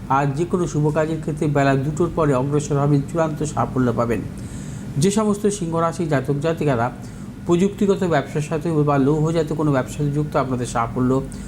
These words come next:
শুভ দিক হচ্ছে আপনাদের পূর্ব দিক, শুভ রং আপনাদের লাল এবং সবুজ।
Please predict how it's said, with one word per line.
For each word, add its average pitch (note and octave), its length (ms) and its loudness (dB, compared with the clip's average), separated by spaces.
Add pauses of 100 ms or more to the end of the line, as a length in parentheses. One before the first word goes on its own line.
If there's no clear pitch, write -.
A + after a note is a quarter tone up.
(340)
শুভ A3 260 4
দিক G#3+ 240 2
হচ্ছে G#3+ 220 2
আপনাদের G3+ 380 4 (640)
পূর্ব G3+ 240 4
দিক, A#2+ 220 0
শুভ E3+ 220 -2
রং E3 320 2 (160)
আপনাদের D3+ 400 0
লাল C#3+ 340 2
এবং C3+ 260 2 (420)
সবুজ। D3 340 2